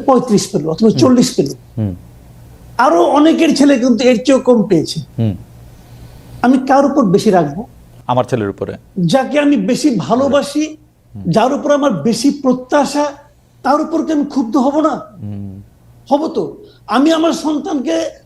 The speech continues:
Speaker 1: আরো পঞ্চাশ বছর পরে কি করবে, বিশ বছর পরে কি করবে, আমি তো সেটা নিয়ে চিন্তিত।
Speaker 2: হুম, হুম।
Speaker 1: কাজে আমি কি বলবো না যে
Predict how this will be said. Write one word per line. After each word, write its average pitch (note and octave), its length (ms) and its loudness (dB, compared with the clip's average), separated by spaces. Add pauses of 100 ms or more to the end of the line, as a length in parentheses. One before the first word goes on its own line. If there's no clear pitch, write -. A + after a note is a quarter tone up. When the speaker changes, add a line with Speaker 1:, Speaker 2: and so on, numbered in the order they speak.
(140)
Speaker 1:
আরো C4+ 300 0
পঞ্চাশ D4+ 420 2
বছর C#4 380 -2
পরে D4 240 2
কি C4+ 180 -2
করবে, A#3+ 240 0
বিশ B3+ 280 0
বছর B3+ 300 -4
পরে D4+ 300 0
কি C4 160 -4
করবে, G3 360 -4 (320)
আমি C#4 160 0
তো - 100 2
সেটা B3 360 0
নিয়ে D#4+ 180 4
চিন্তিত। B3 420 -2
Speaker 2:
হুম, - 720 -18
হুম। G#2+ 240 -12 (220)
Speaker 1:
কাজে C4+ 220 2
আমি C4+ 220 2
কি D4+ 80 2
বলবো B3+ 380 0
না D4+ 240 0 (280)
যে C4+ 80 -6